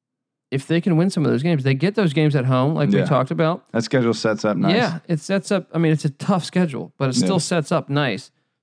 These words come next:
Speaker 1: so that if, if, you know, they get hot and he can do this and win those games, hey, Notre Dame's a school that, you know, they're already looking at. That for some
Speaker 2: Right.
Speaker 1: reason, the world loves 'em. I,
Speaker 2: Right.
Speaker 1: I, I can't stand 'em personally, but
Speaker 2: <laughs> Right. It's been thirty
Speaker 1: but,
Speaker 2: years since
Speaker 1: yeah.
Speaker 2: they've done a damn thing, but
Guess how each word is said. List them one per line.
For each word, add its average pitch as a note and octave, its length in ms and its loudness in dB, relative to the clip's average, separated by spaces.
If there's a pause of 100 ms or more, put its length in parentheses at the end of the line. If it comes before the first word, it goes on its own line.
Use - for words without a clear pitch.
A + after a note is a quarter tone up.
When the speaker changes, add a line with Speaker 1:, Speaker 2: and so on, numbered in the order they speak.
Speaker 1:
so D#3+ 160 0
that C3+ 200 0
if, G3+ 360 -2 (640)
if, D3+ 320 -2
you D#3 100 0
know, C3 220 4
they B2+ 200 -2
get G3 120 0
hot F#3 280 0
and C#3+ 100 0
he D#3+ 160 2
can F#3+ 100 2
do F#3 160 2
this A#3+ 300 -2 (440)
and A#2+ 140 0
win D#3 140 2
those F3 160 0
games, G3+ 420 -2 (380)
hey, E3+ 260 -2 (320)
Notre E3+ 220 2
Dame's F#3+ 200 2
a D3 60 2
school F#3 300 -2
that, D3 160 0
you D#3+ 80 -4
know, E3 100 0
they're C3 180 0
already D#3 260 2
looking C3 300 0
at. F#2+ 160 -4 (720)
That A#2 200 -4
for D#3 80 -6
some E3 160 0
Speaker 2:
Right. E3 60 4
Speaker 1:
reason, D#3+ 260 2
the C3+ 100 2
world C#3 260 2
loves C#3 240 2
'em. A#2+ 200 -4 (120)
I, - 40 -2
Speaker 2:
Right. F2+ 280 0
Speaker 1:
I, B2+ 240 -2
I B2+ 120 0
can't D#3 280 -2
stand E3+ 320 0
'em A#2 120 -4
personally, B2+ 480 0
but D3 220 2
Speaker 2:
<laughs> G#2+ 40 -2
Right. F#2 180 -2
It's G#2+ 140 -2
been C#3 220 2
thirty D3 220 4
Speaker 1:
but, C#3 40 4
Speaker 2:
years C#3 220 4
since - 140 2
Speaker 1:
yeah. - 20 -6
Speaker 2:
they've B2 120 2
done A#2+ 140 2
a A#2 60 2
damn A#2 240 2
thing, G#2+ 260 0
but G2 200 0